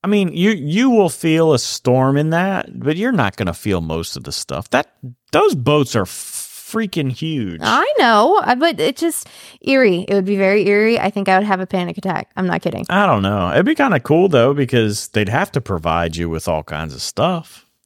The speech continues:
Speaker 2: I guess. They, those people probably got a free cruise.
Speaker 1: But at the same time, what was broken?
Speaker 2: I don't know, but it was a ship floating in the ocean.
Speaker 1: Now, it would suck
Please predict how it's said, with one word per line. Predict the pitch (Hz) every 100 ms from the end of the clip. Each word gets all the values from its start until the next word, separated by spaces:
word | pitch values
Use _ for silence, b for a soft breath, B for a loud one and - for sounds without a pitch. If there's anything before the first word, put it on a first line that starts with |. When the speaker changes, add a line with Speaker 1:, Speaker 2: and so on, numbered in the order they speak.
| -
Speaker 2:
I | 196
guess. | 180 175 185 180 -
They, | 240 330 381
those | 247 302 370 359 _ _
people | - 254 254
probably | 240 214 214
got | 202
a |
free | 208 202
cruise. | 214 175 165 - _ _
Speaker 1:
But | 160
at | 202 226
the | 202
same | - 208 214 208
time, | 190 185 247 226 190 170
what | 196
was | 214 147
broken? | 120 127 175 269 - 73 67 - _ _ _ _ -
Speaker 2:
I | 214 240
don't | 226 233 196
know, | 185 147 -
but | - 196
it | 214
was | 196 214 175
a | 170
ship | - 294 - _
floating | _ 294 285 269 254
in | 240
the | 233
ocean. | 202 - 180 180
Speaker 1:
Now, | - 135 135
it | 151
would | 170 131
suck | - - 131 98 85